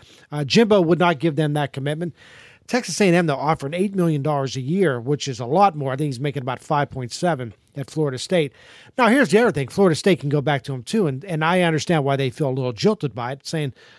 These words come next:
"We've given you everything you've ever asked for, including a bunch of raises." I mean, five point seven is a lot of money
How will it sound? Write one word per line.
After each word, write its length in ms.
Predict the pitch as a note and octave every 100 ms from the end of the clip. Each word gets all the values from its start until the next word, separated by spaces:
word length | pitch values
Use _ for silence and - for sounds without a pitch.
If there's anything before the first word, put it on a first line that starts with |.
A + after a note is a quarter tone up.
| _ _ _ - D#3 C3+
"We've 240 | B3 E3+
given 220 | G3+ D#3+
you 100 | F3+
everything 500 | A#3 A3+ F3 D#3 C#3+
you've 140 | C#3 C#3
ever 240 | C3 B2+
asked 220 | G3 F3+
for, 120 | D3
including 640 | D3+ D3 - F4+ C4 D3 G#2+ - _ _
a 80 | D#3+
bunch 360 | B2+ G3 D#3
of 100 | D#3+
raises." 360 | D3+ D3 B2 A#2+
I 40 |
mean, 140 | D3+ D#3
five 240 | C#4 D#4
point 220 | - E3
seven 200 | - F#3+
is 60 | C#3
a 60 | B2+
lot 180 | B2+
of 40 | A2+
money 360 | F3+ A3 G#2+